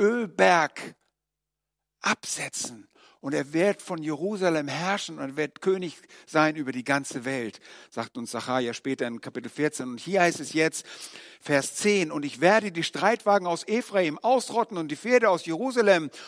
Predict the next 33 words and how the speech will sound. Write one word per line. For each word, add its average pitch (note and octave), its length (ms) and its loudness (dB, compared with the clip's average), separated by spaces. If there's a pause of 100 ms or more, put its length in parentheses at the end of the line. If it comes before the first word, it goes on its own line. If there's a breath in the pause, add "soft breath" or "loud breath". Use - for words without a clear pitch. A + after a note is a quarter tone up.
und E3 160 -4
der E3 80 6
Kriegsbogen A3 580 0
soll G#3 240 2
zerbrochen G3 560 0
werden. B2+ 400 2 (380 soft breath)
Und C#3 160 -6
er C3 160 0
wird D3 240 2
den A2+ 160 -6
Völkern B2+ 580 -2
Frieden B2 580 -8
gebieten. G#2 560 -14 (300 loud breath)
Und C3 120 -10
seine B2+ 180 0
Herrschaft D#3 580 2
wird A#2+ 240 -8
reichen C#3+ 600 -4
von A#2 200 -12
dem G#2 220 -12
Meer C#3+ 320 -4
zum G#2+ 260 -14
anderen B2+ 460 -6 (200 loud breath)
und A#2+ 120 -10
vom A2+ 220 -10
Strom B2+ 680 -6
bis A#2+ 320 -6
an A2+ 180 -10
die A2 240 -12
anderen A2 540 -8
Enden A2+ 480 -10
der A2+ 220 -8
Erde.“ F2+ 440 -12